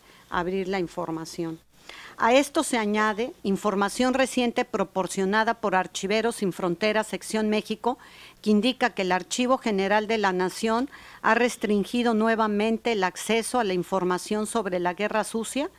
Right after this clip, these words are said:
contrariamente a lo establecido por el artículo catorce, último párrafo de la Ley Federal de Transparencia y Acceso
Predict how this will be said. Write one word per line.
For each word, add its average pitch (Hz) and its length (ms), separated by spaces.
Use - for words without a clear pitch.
contrariamente 226 1040
a 233 60
lo 185 100
establecido 190 840
por 190 200
el 180 160
artículo 202 560
catorce, - 480
último 190 340
párrafo 214 540
de 185 100
la 170 160
Ley 196 180
Federal 190 460
de 196 120
Transparencia 190 760
y 180 120
Acceso 208 640